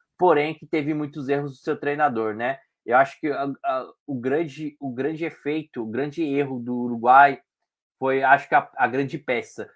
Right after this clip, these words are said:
que acho que a grande peça do time não, não, não se vem dos jogadores, se vem do teu, do teu comando, né? De, de quem pensa, de quem lê a leitura do jogo, né? Do teu treinador. E pra mim, ele no primeiro, eu acho que o grande erro do Uruguai de não ter classificado,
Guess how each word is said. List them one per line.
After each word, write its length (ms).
que 80
acho 160
que 60
a 60
grande 280
peça 380
do 140
time 380
não, 200
não, 280
não 160
se 340
vem 220
dos 160
jogadores, 600
se 120
vem 240
do 120
teu, 200
do 120
teu 180
comando, 500
né? 240
De, 220
de 160
quem 280
pensa, 400
de 140
quem 240
lê 240
a 60
leitura 460
do 140
jogo, 360
né? 180
Do 80
teu 160
treinador. 500
E 60
pra 200
mim, 160
ele 180
no 140
primeiro, 360
eu 120
acho 280
que 80
o 40
grande 320
erro 180
do 140
Uruguai 440
de 80
não 140
ter 140
classificado, 760